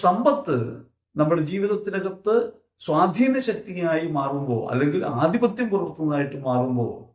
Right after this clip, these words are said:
സമ്പത്തിന്റെ വിനിയോഗം സ്വാർത്ഥതയ്ക്ക് കീഴ്പ്പെടുമ്പോൾ വ്യക്തിപരത തകരും, സാഹോദര്യം തകരും, ബന്ധങ്ങൾ തകരും, ആത്മനാശകരമായൊരു കാര്യമാണ്. അതുകൊണ്ട് ഒന്ന് തിമോത്തിയോസിന്റെ ലേഖനത്തിൽ ആറാം അധ്യായത്തിൽ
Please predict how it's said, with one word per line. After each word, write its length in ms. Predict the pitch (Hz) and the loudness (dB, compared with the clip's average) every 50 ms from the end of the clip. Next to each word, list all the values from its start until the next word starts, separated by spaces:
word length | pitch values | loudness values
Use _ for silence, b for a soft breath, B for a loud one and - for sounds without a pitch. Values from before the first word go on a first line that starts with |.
| _ _ _ _ _ _ _ _ _ _ _ _ _ _ - | _ _ _ _ _ _ _ _ _ _ _ _ _ _ -2
സമ്പത്തിന്റെ 460 | - 120 117 123 135 143 180 170 170 | 2 4 4 4 2 2 2 2 2
വിനിയോഗം 680 | 165 156 175 175 190 196 214 220 220 220 226 240 247 - - _ _ _ _ _ _ - | 2 4 4 4 6 6 8 8 8 8 6 4 2 0 -6 _ _ _ _ _ _ -8
സ്വാർത്ഥതയ്ക്ക് 800 | - - 165 160 190 185 - - 254 247 247 - - 226 185 170 | 0 2 4 4 4 4 4 4 4 4 4 2 2 -2 -2 0
കീഴ്പ്പെടുമ്പോൾ 580 | 165 147 120 143 131 120 110 110 104 98 98 - _ _ _ _ _ - | 0 0 0 0 -2 -2 -2 -2 -4 -8 -10 -12 _ _ _ _ _ 0
വ്യക്തിപരത 680 | 143 123 120 123 - 165 151 143 147 147 151 151 202 214 220 - - _ _ _ _ _ - - | 4 4 4 6 4 2 2 2 2 2 2 0 -2 -4 -4 -8 -12 _ _ _ _ _ 0 0
തകരും, 400 | 131 131 147 160 151 - - - - _ - - | 2 4 4 2 0 0 -4 -10 -16 _ -18 -12
സാഹോദര്യം 680 | - 123 - 117 117 160 160 160 160 175 175 170 156 | -10 -8 -8 -8 -6 -6 -6 -4 -2 -2 -2 -2 -2
തകരും, 500 | 143 143 127 127 131 131 131 131 - - _ _ _ _ - | -2 -2 -2 -2 -2 -4 -4 -8 -10 -14 _ _ _ _ -8
ബന്ധങ്ങൾ 520 | - 104 117 123 127 139 151 147 147 139 123 | -2 2 2 2 2 2 0 0 0 0 -2
തകരും, 500 | 123 123 117 113 117 113 117 117 113 - _ _ _ _ _ - | -2 -2 -2 -2 0 -2 -2 -4 -6 -8 _ _ _ _ _ -8
ആത്മനാശകരമായൊരു 1400 | 107 123 131 - - - 170 160 156 160 156 151 147 151 151 131 135 131 127 123 123 123 117 117 113 113 - - | -6 -6 -6 -6 -4 -2 0 2 2 4 2 2 0 -2 -4 -6 -4 -2 -2 0 0 2 0 0 -2 -4 -4 -4
കാര്യമാണ്. 480 | 101 101 98 101 101 98 95 - - - _ _ _ _ _ - - | -4 -4 -4 -6 -8 -10 -12 -14 -16 -18 _ _ _ _ _ 0 2
അതുകൊണ്ട് 680 | 220 254 277 285 285 269 208 160 - - - - - - _ _ _ - | 2 4 4 2 4 4 4 4 4 0 -4 -6 -12 -14 _ _ _ -4
ഒന്ന് 240 | 170 180 190 185 185 | -2 0 2 4 4
തിമോത്തിയോസിന്റെ 640 | 185 175 175 175 175 180 170 - 170 160 160 156 | 4 2 2 0 0 -2 -4 -4 -4 -2 0 0
ലേഖനത്തിൽ 260 | 156 156 160 170 175 | 0 0 -2 -4 -4
ആറാം 380 | 147 143 143 147 156 165 156 147 | -4 -2 0 0 0 -2 -2 -2
അധ്യായത്തിൽ 520 | 131 120 127 123 120 117 117 117 104 98 | -4 -2 0 2 2 2 0 -4 -10 -12